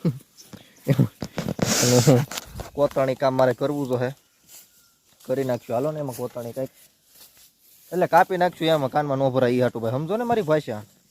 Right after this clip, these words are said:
સમજો છો કે, કે બધું આ ઉપરથી જાય છે? સમજાય એવું તો હું બોલું. દેશી એકદમ. હા, બગલાઓને.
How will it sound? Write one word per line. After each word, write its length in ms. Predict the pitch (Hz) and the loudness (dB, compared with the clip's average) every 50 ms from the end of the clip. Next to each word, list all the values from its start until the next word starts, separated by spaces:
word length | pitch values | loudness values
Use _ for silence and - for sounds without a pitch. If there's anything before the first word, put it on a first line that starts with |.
| _ _ | _ _
સમજો 280 | - 135 151 156 170 160 | -8 -6 -4 0 0 0
છો 280 | 135 - 180 196 226 247 | 0 -2 -2 -2 -2 -2
કે, 180 | - 233 208 | -2 -6 -8
કે 180 | 180 160 156 143 | -8 -6 -6 -6
બધું 300 | 127 131 127 131 127 120 | -6 -4 -4 -2 -2 -2
આ 40 | 120 | -2
ઉપરથી 600 | 117 113 110 - - - - - 156 135 - 156 | -2 -4 -8 -12 -16 -16 -8 -8 -8 -6 -4 0
જાય 160 | 147 156 165 | 0 0 0
છે? 160 | 170 - 170 143 - - - - - - - - - - - - - - - - - - - - - - - - - - | 0 -4 -10 -12 -12 -16 -20 -20 -20 -20 -20 -20 -20 -20 -18 -16 -18 -18 -18 -20 -20 -20 -20 -20 -20 -20 -20 -20 -14 -10
સમજાય 320 | 139 147 165 165 175 165 | -8 -8 0 2 4 4
એવું 200 | 165 170 175 165 | 4 2 0 0
તો 60 | 147 | 0
હું 120 | 147 147 135 | 0 0 2
બોલું. 240 | 127 131 139 175 - - - - - _ _ _ _ _ - - - - - - - - - - - - - 127 | 2 2 2 0 -4 -8 -18 -20 -20 _ _ _ _ _ -20 -20 -20 -20 -20 -18 -18 -20 -20 -20 -20 -14 -8 -2
દેશી 360 | 127 135 139 127 - - 113 | 2 2 2 2 2 -2 -4
એકદમ. 320 | 117 117 110 110 110 110 107 107 107 - _ _ _ _ _ - - - - - - - - - - - - - - - - - - - _ _ _ - - _ _ - - - - - - - - - - - - - - - - - - - - - - - _ _ | -4 -4 -4 -4 -6 -6 -6 -8 -10 -14 _ _ _ _ _ -20 -20 -20 -20 -20 -20 -20 -20 -20 -20 -20 -20 -20 -20 -20 -20 -20 -20 -20 _ _ _ -20 -20 _ _ -20 -20 -20 -20 -20 -18 -18 -18 -20 -20 -20 -20 -20 -20 -20 -20 -20 -20 -20 -20 -20 -20 -20 _ _
હા, 200 | - 131 143 156 | -6 -6 -4 -4
બગલાઓને. 760 | 147 123 120 117 110 110 110 104 104 101 104 101 98 104 104 | -4 -6 -6 -8 -6 -6 -6 -6 -6 -6 -8 -10 -12 -14 -18